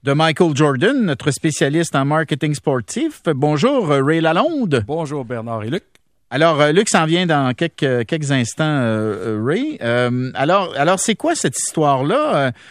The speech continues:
Speaker 1: Jordan qui dit, euh, « J'ai toujours aimé ça, moi, le nascar, quand je grandissais. Et puis là, j'ai décidé de, de fonder ma propre équipe puis de,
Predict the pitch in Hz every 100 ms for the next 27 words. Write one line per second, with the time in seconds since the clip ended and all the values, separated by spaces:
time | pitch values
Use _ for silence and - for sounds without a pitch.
0 | - - 117 110 214 190 269 302 - 175
1 | 135 208 277 269 175 151 143 139 135 120
2 | 175 233 208 262 269 214 190 165 240 262
3 | 220 185 175 160 - 220 247 226 175 135
4 | 147 175 165 127 - 202 254 - - -
5 | - 160 - 175 208 226 180 165 165 -
6 | 156 208 226 170 160 151 139 135 120 143
7 | - 196 175 214 180 - 185 180 170 -
8 | 220 226 - 139 151